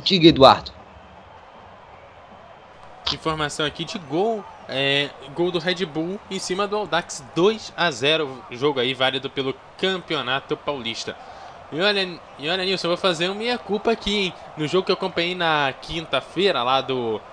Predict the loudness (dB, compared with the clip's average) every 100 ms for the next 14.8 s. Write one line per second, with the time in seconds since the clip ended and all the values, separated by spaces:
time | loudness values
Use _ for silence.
0 | -2 -2 0 0 0 -2 -4 0 0 0
1 | -2 -2 0 4 4 4 -2 -2 0 0
2 | 2 0 0 0 0 -2 2 4 4 -2
3 | -2 -4 -4 -4 -12 -20 -10 0 2 2
4 | 0 2 2 2 2 0 2 2 2 0
5 | 0 0 0 0 0 -4 -4 -2 -4 2
6 | 4 4 0 -2 -2 -2 2 0 0 -2
7 | -2 -4 -4 -2 0 2 2 2 -6 -4
8 | 0 0 2 2 0 -4 -10 -18 -18 -18
9 | -18 -16 -18 -18 -20 -20 -20 -20 -20 -20
10 | -20 -20 -20 -20 -20 -20 -18 -18 -6 0
11 | 0 0 4 6 6 4 -4 -8 -8 -8
12 | -10 -18 -20 2 2 6 4 10 10 10
13 | 2 -20 -20 -20 -20 -20 -20 -20 -2 0
14 | 8 8 8 10 10 10 4 -12